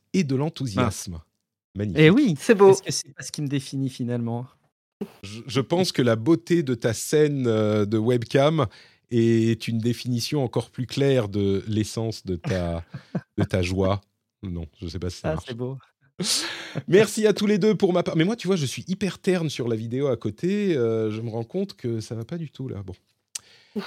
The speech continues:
Speaker 2: Euh, merci à tous les deux. Pour ma part, c'est Note Patrick un petit peu partout. Euh, les liens vers tout ce que je fais sur notepatrick point com. Je suis Note Patrick sur Blue Sky, sur, euh, YouTube, Note Patrick Podcasts pour les replays.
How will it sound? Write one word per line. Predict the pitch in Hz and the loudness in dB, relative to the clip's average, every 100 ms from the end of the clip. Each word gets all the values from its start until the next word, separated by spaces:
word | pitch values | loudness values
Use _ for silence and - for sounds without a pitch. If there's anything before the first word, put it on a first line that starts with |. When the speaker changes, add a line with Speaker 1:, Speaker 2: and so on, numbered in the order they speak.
| 220 151 | 0 6
Speaker 2:
Euh, | 147 147 143 147 147 147 147 | 8 8 6 6 6 6 4
merci | 190 214 - 190 180 | 4 2 -2 2 2
à | |
tous | - 175 | 2 6
les | 170 151 | 6 8
deux. | 143 160 160 156 | 6 8 8 6
Pour | 143 | 2
ma | 131 | 0
part, | 123 135 | 0 0
c'est | - 110 | 0 -4
Note | 110 | -2
Patrick | 123 107 117 | -4 -4 -6
un | 104 | -6
petit | 95 | -6
peu | 92 98 | -6 -4
partout. | 107 95 - 196 202 202 185 | -4 -6 -4 0 2 2 4
Euh, | 131 117 | 4 4
les | 117 | 2
liens | 110 123 | 0 -2
vers | 101 90 | -4 -8
tout | 135 | -10
ce | - | -8
que | 117 | -8
je | |
fais | - | -6
sur | 107 87 | -8 -8
notepatrick | 90 95 87 - - | -12 -12 -12 -12 -12
point | 85 76 | -14 -6
com. | - 165 175 170 - - _ | 0 0 0 -6 -14 -20 _
Je | 90 | -10
suis | 90 92 | -8 -6
Note | 104 139 | -6 -4
Patrick | 131 117 - 123 | -6 -6 -8 -10
sur | - - 123 92 | -10 -6 -4 -2
Blue | 156 262 | 0 0
Sky, | - 117 165 254 - _ | 2 2 2 -2 -10 _
sur, | - - - 127 127 104 95 | -18 -12 -6 -4 -2 -2 -2
euh, | 104 107 107 107 107 107 107 104 | 0 0 0 0 0 0 -2 0
YouTube, | 117 113 - 202 156 | -2 -2 -2 -2 0
Note | 120 | -2
Patrick | 123 - 127 - | -4 -6 -6 -2
Podcasts | 143 - 247 - - - | -2 0 -2 -2 -10 -6
pour | 131 | -2
les | 131 120 | 0 0
replays. | 139 - 185 262 | -2 -2 0 0